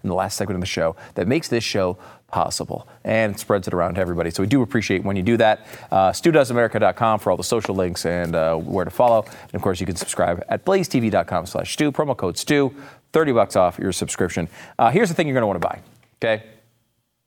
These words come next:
You know these Keurig machines that they sell coffee? Right, you, you, you get to make your coffee in the little pods. You stick it in there.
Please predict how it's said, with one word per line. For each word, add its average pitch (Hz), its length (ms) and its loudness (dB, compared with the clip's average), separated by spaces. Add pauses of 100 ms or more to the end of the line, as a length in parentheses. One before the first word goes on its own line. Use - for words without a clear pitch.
(920)
You 143 140 4
know 226 120 4
these 180 260 2
Keurig 117 460 2
machines - 580 -8 (160)
that 101 160 0
they 107 100 2
sell 98 280 0
coffee? - 460 -6 (420)
Right, 107 160 -4
you, 107 160 0
you, 113 300 -2
you 143 160 -2
get 180 140 -2
to 175 60 -4
make 151 160 -2
your 147 80 -4
coffee 104 300 2
in 98 60 -2
the 101 60 0
little 127 180 2
pods. 107 560 4 (300)
You 98 60 -4
stick 131 220 0
it 120 60 2
in 113 100 0
there. 104 240 2